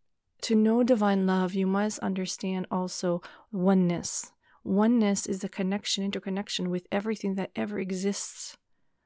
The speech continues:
the all. To be in a state of oneness, to be in a state of divine love, you must know who you are as a divine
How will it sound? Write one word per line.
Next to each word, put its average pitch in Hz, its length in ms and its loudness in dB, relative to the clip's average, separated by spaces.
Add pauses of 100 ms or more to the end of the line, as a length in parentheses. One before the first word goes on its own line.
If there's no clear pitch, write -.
(100)
the 208 260 -2
all. 214 720 2 (3000)
To 220 140 0
be 208 120 2
in 226 80 6
a 208 60 4
state 208 220 0
of 180 180 -2
oneness, 196 640 0
to - 140 -10
be 190 120 -2
in 185 80 0
a 180 40 -2
state 180 240 -6
of 180 80 -8
divine 185 380 -4
love, 220 640 -2 (960)
you 202 140 4
must 185 320 0
know 185 420 2 (580)
who 180 280 2
you 180 440 0
are 196 560 0 (440)
as 170 520 -6 (960)
a 180 160 0
divine 180 580 -4